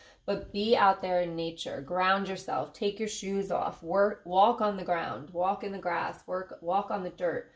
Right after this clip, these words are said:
<clears throat> And really just ground yourself at this time. We also have, <clears throat> excuse me, we also have solitude. Think of being alone as meaning you are all one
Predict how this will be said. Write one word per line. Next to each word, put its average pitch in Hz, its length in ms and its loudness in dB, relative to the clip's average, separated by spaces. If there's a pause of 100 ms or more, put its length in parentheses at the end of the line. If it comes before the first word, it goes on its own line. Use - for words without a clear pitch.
(160)
<clears throat> - 240 -12
And 233 440 6
really 214 320 6
just 196 180 0
ground 180 400 0
yourself 165 560 0
at 165 160 -2
this 160 240 -8
time. 131 340 -10 (1400)
We 196 120 6
also 208 260 8
have, - 260 -2 (120)
<clears throat> - 120 -20
excuse 269 640 4
me, 151 160 -4
we 165 140 -4
also 233 240 4
have 202 120 6
solitude. 180 720 0 (1400)
Think 240 240 2
of 233 180 6
being 202 260 4
alone 180 520 -2 (380)
as 175 180 0
meaning 208 400 2
you 190 260 0
are 175 420 4
all 160 340 2
one 151 480 -4